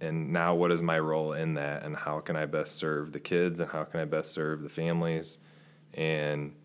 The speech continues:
you know, us as an administration team or secre-, like, how can I best serve,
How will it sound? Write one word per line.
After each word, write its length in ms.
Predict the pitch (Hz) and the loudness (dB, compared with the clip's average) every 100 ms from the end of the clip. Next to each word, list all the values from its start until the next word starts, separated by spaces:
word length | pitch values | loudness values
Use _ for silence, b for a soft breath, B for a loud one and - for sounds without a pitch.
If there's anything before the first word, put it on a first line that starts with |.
| - - - - - - | -20 -20 -20 -20 -14 -8
you 120 | 76 | -4
know, 300 | 71 71 - | -2 -4 0
us 300 | 87 85 - | 4 4 2
as 100 | 85 | 0
an 100 | 85 | 2
administration 560 | 82 80 - 85 - 78 | 2 0 2 0 0 -4
team 340 | - 78 78 | -4 -2 -2
or 80 | 76 | -2
secre-, 360 | - 78 - 90 | -2 -4 -4 -4
like, 160 | 76 | -4
how 280 | - 90 90 | 2 4 4
can 160 | - 87 | 4 2
I 180 | 85 82 | 2 2
best 560 | - 82 85 - - - _ - - - | 4 2 2 -4 -16 -20 _ -20 -20 -18
serve, 680 | - - 92 78 69 80 - | -4 4 4 4 2 -2 -10